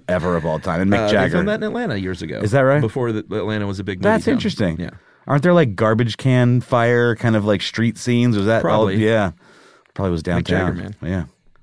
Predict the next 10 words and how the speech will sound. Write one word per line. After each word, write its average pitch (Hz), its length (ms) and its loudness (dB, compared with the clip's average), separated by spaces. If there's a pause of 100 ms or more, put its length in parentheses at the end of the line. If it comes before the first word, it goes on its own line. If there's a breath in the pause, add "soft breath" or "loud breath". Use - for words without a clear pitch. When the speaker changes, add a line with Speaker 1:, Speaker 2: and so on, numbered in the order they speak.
(160)
Speaker 1:
Yeah. 92 40 -8
Speaker 2:
And, 92 140 -6
uh, 92 160 -6
Emilio 104 380 -4
Estevez, 131 400 -8
I 139 40 -8
think. 147 220 -12 (580)
Speaker 1:
Yeah, 92 240 0
Free 127 260 0
Jack. 87 440 -2